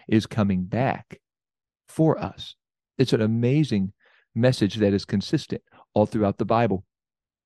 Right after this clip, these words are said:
I was talking with a tax attorney one time, not taxidermy, but tax attorney one time, and he had a whole bookcase of books, tax code. And so I asked him, I was very newly married and I was very scared of the I R S. And I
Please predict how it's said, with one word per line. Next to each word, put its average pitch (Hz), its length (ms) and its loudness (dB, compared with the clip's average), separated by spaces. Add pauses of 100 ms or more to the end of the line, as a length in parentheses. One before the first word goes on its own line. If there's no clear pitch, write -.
(440)
I - 40 0
was 110 120 0
talking 107 220 2
with 98 120 -2
a 95 80 0
tax - 360 -6
attorney 95 400 -2 (380)
one 107 140 0
time, 95 180 0
not 101 160 2
taxidermy, 120 540 0
but 87 160 -6
tax 107 240 0
attorney 123 360 -2
one 98 160 0
time, 95 300 -2 (360)
and 113 200 2
he 175 120 4
had 117 140 4
a 95 120 -2 (160)
whole 170 380 4
bookcase 110 600 -4 (120)
of 98 340 -2 (120)
books, 98 520 -4
tax - 260 -8
code. - 300 -8 (420)
And 123 120 -2
so 160 100 2
I 123 100 2
asked 131 300 0
him, 98 80 0
I 98 60 2
was 92 120 -2
very 107 400 -2 (420)
newly 117 360 4
married 113 480 2
and 92 120 -2
I 90 60 -2
was 92 160 -4
very 95 240 -2
scared 104 680 -2
of 95 100 -4
the 92 160 -4
I 98 160 -4
R 110 140 -2
S. 98 240 -4
And 95 100 -4
I 95 100 -6